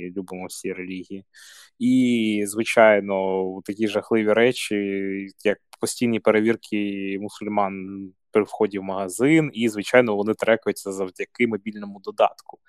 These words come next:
<laughs> який має бути, і мобільний має бути завжди з ними. Тому, як то кажуть, китайський досвід.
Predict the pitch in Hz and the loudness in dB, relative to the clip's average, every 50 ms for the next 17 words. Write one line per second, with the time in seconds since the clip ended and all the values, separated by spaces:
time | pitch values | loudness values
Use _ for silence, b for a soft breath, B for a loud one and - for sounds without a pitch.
0 | - - - - - - 120 - - 123 120 120 123 135 127 113 110 110 113 120 | -20 -20 -18 -6 -6 -4 -4 0 0 0 0 4 4 6 6 6 4 4 2 0
1 | 120 - - 117 107 95 120 120 120 117 117 123 127 127 127 123 120 117 113 113 | 0 2 2 0 0 0 2 2 2 2 2 0 0 0 0 0 2 4 4 4
2 | 110 113 117 120 117 110 113 104 104 101 104 110 107 - 120 117 107 92 _ _ | 2 2 0 -2 0 4 4 4 4 4 0 -8 -14 -14 -14 -14 -16 -18 _ _
3 | _ - 104 107 113 131 139 135 123 117 - _ 110 127 - - - 143 - 156 | _ -8 -6 -2 0 2 2 2 2 0 -2 _ 0 0 0 0 -4 0 4 4
4 | 147 123 131 123 - _ b b _ - - - - 123 135 147 139 - - - | 4 4 2 -2 -6 _ b b _ -6 -6 0 2 4 4 4 2 0 -6 -12
5 | - - 123 113 107 147 156 170 - - - 110 92 | -8 -6 -6 -2 2 4 4 4 2 0 -6 -10 -10